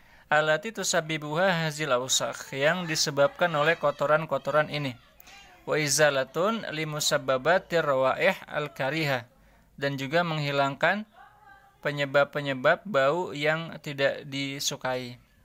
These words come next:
Wal Islamu yad'un nas ila an yuhafizu ala nazafatil amakin –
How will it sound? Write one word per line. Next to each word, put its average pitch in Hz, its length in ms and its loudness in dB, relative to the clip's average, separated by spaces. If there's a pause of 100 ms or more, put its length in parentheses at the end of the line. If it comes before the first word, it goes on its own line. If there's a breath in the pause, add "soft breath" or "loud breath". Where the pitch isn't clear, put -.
(1300 loud breath)
Wal 165 160 6
Islamu 226 560 2
yad'un 165 460 2
nas 139 420 2
ila 151 320 2
an 151 160 2
yuhafizu 151 800 -2
ala 139 320 4
nazafatil 151 720 -2
amakin – 135 640 -4